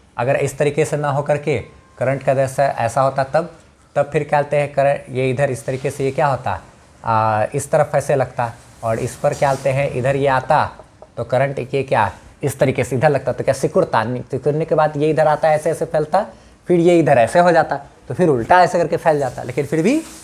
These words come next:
फैलता। ठीक, तो लोग बोलते हैं क्या कि flux होगा। अरे भाई, flux, ए, magnetic flux, magnetic flux तो उधर आगे है, ईएमआई में पढ़ना है, तो उसका concept यहाँ क्या इस्तेमाल करना है? ऐसे लोग बोल देते हैं, लेकिन बहुत लोग को समझ में नहीं आता कि अरे भाई, flux maximize करने के लिए area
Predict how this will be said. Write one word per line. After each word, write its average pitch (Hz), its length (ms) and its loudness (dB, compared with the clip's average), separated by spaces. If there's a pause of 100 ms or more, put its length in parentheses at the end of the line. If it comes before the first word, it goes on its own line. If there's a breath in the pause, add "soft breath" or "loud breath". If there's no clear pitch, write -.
(300)
फैलता। 123 440 -2 (640)
ठीक, 208 220 0
तो 151 120 4
लोग 175 200 2
बोलते 185 220 2
हैं 180 60 2
क्या 175 100 2
कि 160 120 -2
flux 165 380 2
होगा। 135 140 0
अरे 151 100 -2
भाई, 151 120 -2
flux, 160 380 0
ए, 147 140 -4 (160)
magnetic 147 500 -4
flux, 147 220 -4
magnetic 151 300 -2
flux 156 280 -2
तो 165 100 -2
उधर 147 220 2
आगे 143 240 4
है, 151 60 6
ईएमआई 143 420 0
में 135 80 -4
पढ़ना 117 340 -2
है, 131 120 -8 (520 soft breath)
तो 127 80 -2
उसका 151 440 2
concept 135 380 -4
यहाँ 135 160 -4
क्या 135 180 -6
इस्तेमाल 117 340 -10
करना 110 220 -6
है? 135 60 -2
ऐसे 156 140 -2
लोग 175 220 0
बोल 175 200 2
देते 175 200 0
हैं, 160 60 0
लेकिन 151 200 -2
बहुत 151 200 0
लोग 156 100 -2
को 151 60 -4
समझ 147 200 -4
में 147 60 -4
नहीं 147 140 -4
आता 135 160 -4
कि 139 80 -2
अरे 139 120 0
भाई, 131 120 0
flux 135 340 -2
maximize 127 440 -6
करने 123 280 -4
के 123 80 -4
लिए 117 160 -2
area 113 260 0